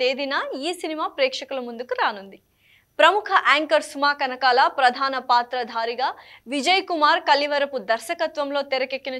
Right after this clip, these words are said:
చిత్రం జయమ్మ పంచాయతీ. ఇటీవల ప్రేక్షకుల ముందుకు వచ్చిన ఈ సినిమా బాక్స్ ఆఫీస్ వద్ద పర్వాలేదనిపించింది. ఇప్పుడు ప్రముఖ ఓటీటీ Amazon ప్రైమ్ వీడియో వేదికగా స్ట్రీమింగ్ కానుంది. జూన్ పద్నాలుగు నుంచి జయమ్మ పంచాయతీ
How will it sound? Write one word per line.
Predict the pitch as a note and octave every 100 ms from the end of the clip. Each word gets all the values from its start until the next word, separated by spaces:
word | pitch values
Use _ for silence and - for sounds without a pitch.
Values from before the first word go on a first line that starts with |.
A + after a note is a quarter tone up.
| C4
చిత్రం | B3+ C4 D4+ A4+ G#3
జయమ్మ | A3+ G#3+ C#4 E4+
పంచాయతీ. | D#4+ C#4+ C#4 A3 G#3+ F#4 _ _ _ _ - _ C4
ఇటీవల | C#4 F4+ G4 F#4 G4 G4
ప్రేక్షకుల | D4 D4+ E4+ E4 D#4+ D4+
ముందుకు | C#4+ D4 C#4+
వచ్చిన | C4+ C#4+ C4 A#3
ఈ | C#4+ D#4+
సినిమా | C#4+ C4+ F4 G#4+ D4+
బాక్స్ | F4 F4 F4+
ఆఫీస్ | E4+ E4 D4
వద్ద | C4 C4+ G#4 F#4
పర్వాలేదనిపించింది. | F4 E4 C#4+ B3+ F4 E4+ D4+ C4 C4 G3+ - _ _ _ - D4
ఇప్పుడు | D#4 D#4+ F#4+ F#4+
ప్రముఖ | D4 D#4 F4+ F#4 D#4
ఓటీటీ | D4+ D#4+ D#4+ D4+ C4+
Amazon | C#4+ C#4+ D4 C4+ B3+
ప్రైమ్ | C#4 D4 F4+ E4
వీడియో | D#4+ D4+ C#4+ A3+
వేదికగా | B3+ C4 C4+ C4+ B3 F4+ - -
స్ట్రీమింగ్ | - C4+ C#4+ C#4 C#4
కానుంది. | A3 G#3 F#3+ - _ _ - - A3
జూన్ | E4 E4 D4+
పద్నాలుగు | B3 D4+ D#4 C4+ D4
నుంచి | C#4 F4+ B3+
జయమ్మ | C4+ C#4 D4 C#4+ C#4
పంచాయతీ | C4 D4+ F4 E4+ F4